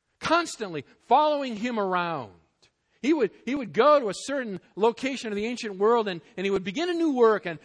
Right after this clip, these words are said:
and plant a church and, and believers would begin to spring up and they would be baptized and he would begin to disciple them. And,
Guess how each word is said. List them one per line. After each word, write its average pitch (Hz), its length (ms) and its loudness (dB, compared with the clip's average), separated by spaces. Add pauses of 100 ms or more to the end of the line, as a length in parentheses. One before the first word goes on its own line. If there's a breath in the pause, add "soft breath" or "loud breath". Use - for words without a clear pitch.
and 185 140 -4
plant 302 260 -2
a 294 60 -6
church 214 420 -2
and, 160 140 -8 (160 loud breath)
and 202 120 -2
believers 277 480 0
would 208 140 -8
begin 269 240 -6
to 240 60 -8
spring 262 400 -8
up 226 200 -2
and 196 80 -8
they 196 60 -4
would 185 160 -2
be 180 180 -8 (240 soft breath)
baptized 220 560 2
and 175 60 -8
he 180 60 -6
would 185 80 -6
begin 277 240 -8
to 247 60 -6
disciple 220 460 -4
them. 175 200 -6
And, 156 100 -8